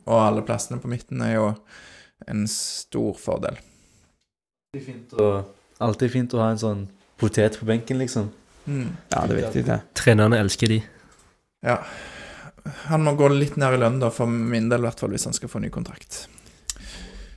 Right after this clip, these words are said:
Speaker 1: Ehm, for å oppsummere, <laughs> du er enig, Nick, det er bra. For å oppsummere kampen da, så er jo dette en kamp der Viking har mest ball. Ehm, det ender på femtifire førtiseks, eh,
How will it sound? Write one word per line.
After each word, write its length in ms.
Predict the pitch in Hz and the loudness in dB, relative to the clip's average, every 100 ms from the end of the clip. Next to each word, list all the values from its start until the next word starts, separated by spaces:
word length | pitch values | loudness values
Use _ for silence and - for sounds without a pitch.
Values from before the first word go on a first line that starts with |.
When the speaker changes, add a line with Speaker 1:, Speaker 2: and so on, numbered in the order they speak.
| - - | -20 -6
Speaker 1:
Ehm, 520 | 135 135 135 139 139 - - - | 2 6 6 6 2 -2 -12 -4
for 220 | - 160 | 4 6
å 60 | 151 | 6
oppsummere, 420 | 151 - 160 143 143 - - | 4 2 4 4 4 0 -4
<laughs> 280 | - 190 151 | 4 4 6
du 80 | 143 | 6
er 100 | 120 | 6
enig, 140 | 123 | 4
Nick, 160 | 113 104 | 0 0
det 80 | - | 0
er 60 | 110 | -2
bra. 720 | 95 - 247 127 135 107 - - - - | 2 8 8 10 8 8 6 -2 -16 2
For 160 | 139 | 6
å 120 | 143 151 | 8 6
oppsummere 1160 | 151 165 151 139 135 131 123 120 120 117 113 113 | 4 0 4 4 6 6 8 8 8 6 4 4
kampen 400 | 107 120 170 165 | 2 2 4 4
da, 80 | 131 | 4
så 160 | - | 4
er 60 | 127 | 4
jo 60 | 123 | 4
dette 160 | 120 127 | 2 0
en 80 | |
kamp 220 | 131 117 123 | -2 -2 0
der 100 | 117 | -2
Viking 280 | 113 120 | -2 -2
har 80 | 120 | 0
mest 240 | 113 - - | 0 0 6
ball. 340 | 156 185 180 175 170 | 6 8 6 2 -2
Ehm, 1200 | 139 131 127 123 123 120 117 113 113 - 143 - | 0 2 4 4 2 0 -2 -2 -2 -2 -6 -8
det 160 | - 92 | -10 -6
ender 140 | - | -6
på 120 | - 117 | -4 -2
femtifire 640 | 120 - - 131 110 110 | -4 -4 -2 2 4 4
førtiseks, 580 | 120 - 123 135 135 - - | 2 0 0 0 0 0 0
eh, 280 | 123 117 113 | 0 0 0